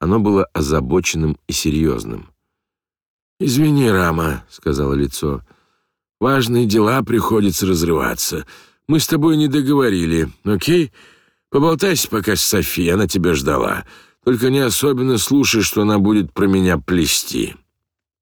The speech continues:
Металлическое стремя, на котором я висел всё это время, втянулось назад в лифт, а затем перед моим лицом опустилась дверная панель, отрезав меня от зала с императором.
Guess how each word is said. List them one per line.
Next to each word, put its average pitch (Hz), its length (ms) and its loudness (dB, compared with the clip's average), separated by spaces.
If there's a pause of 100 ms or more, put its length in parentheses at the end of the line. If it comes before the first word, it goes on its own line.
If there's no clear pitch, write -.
(140)
Металлическое 110 840 0
стремя, 101 460 2
на 85 140 0
котором 78 340 0
я 80 160 2
висел 76 400 0
всё 73 240 -2
это 71 220 0
время, 95 480 2 (280)
втянулось 107 680 0
назад 87 500 0
в 69 100 -4
лифт, - 440 0 (280)
а 87 120 0
затем 95 560 -2 (260)
перед 104 220 2
моим 117 320 2
лицом 107 420 0
опустилась 101 880 -2
дверная 87 580 0
панель, 107 520 0 (240)
отрезав 95 580 0
меня 95 300 2
от 71 100 -4
зала 80 280 0
с 76 120 -4
императором. 69 720 -4